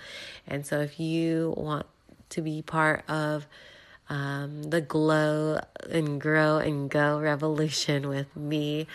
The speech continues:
uh, follow me on Instagram at Mom Boss Motivation. I am now sharing more recipes 'cause I'm doing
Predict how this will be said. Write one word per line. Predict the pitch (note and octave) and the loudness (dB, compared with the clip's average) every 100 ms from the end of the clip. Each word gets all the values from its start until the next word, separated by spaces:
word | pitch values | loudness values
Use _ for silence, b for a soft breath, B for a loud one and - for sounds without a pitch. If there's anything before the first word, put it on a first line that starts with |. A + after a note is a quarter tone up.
| B B B B - | B B B B 0
uh, | D3 C#3 - - - - | 2 2 0 -10 -18 -2
follow | C#3+ D3+ | 2 2
me | E3 E3+ | 2 2
on | D#3+ | 2
Instagram | E3 D3+ - D#3+ D#3 D3 D3+ | 0 -4 -4 -4 0 0 -2
at | - | -4
Mom | C#3+ C#3 | -2 -2
Boss | D3 D#3+ - | 0 -2 -2
Motivation. | F#3 G#3 E3 D#3 - D#3+ D#3+ D#3+ | -2 0 2 2 2 0 0 0
I | - | 2
am | D#3 D3+ D3 | 2 2 0
now | D3 C#3 E3 | 2 4 4
sharing | - F3+ D#3 E3+ | 2 2 2 2
more | D#3 | 0
recipes | C#3+ C3+ C#3 E3 F3 F3 F3 | 2 0 0 -2 0 -2 -2
'cause | E3+ D#3 | -2 0
I'm | C#3+ C#3 | -2 -2
doing | D3 C#3+ C#3+ C#3+ | -2 -2 -4 -10